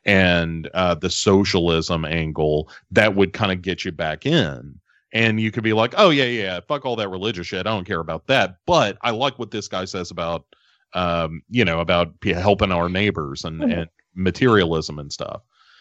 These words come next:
Speaker 2: Y-, well, yeah. And, and back when I was on Devour the Podcast with you, we, there was an episode, I forget what it was, and the issue of cults came up.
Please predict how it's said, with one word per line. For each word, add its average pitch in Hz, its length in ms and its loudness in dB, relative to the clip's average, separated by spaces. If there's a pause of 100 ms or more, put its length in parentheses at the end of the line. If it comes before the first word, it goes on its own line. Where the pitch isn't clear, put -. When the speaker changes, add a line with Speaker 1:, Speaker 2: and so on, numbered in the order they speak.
(200)
Speaker 2:
Y-, - 160 -6
well, 294 240 8
yeah. 262 540 10 (100)
And, 233 500 4 (540)
and 220 340 0
back 233 360 4 (640)
when 190 800 2 (420)
I 208 160 6
was 214 180 2
on 196 200 2
Devour 175 500 2
the 175 100 -10
Podcast 165 640 -6
with 170 180 -8
you, 160 480 2 (440)
we, 220 480 4 (100)
there 214 220 6
was 214 180 6
an 214 140 6
episode, 208 400 4
I 175 60 2
forget 185 340 0
what 226 100 -2
it 226 80 -4
was, 190 500 2
and 175 200 -2 (580)
the - 160 -4
issue 202 260 2
of 180 160 2
cults - 360 0
came 156 280 2
up. 147 320 2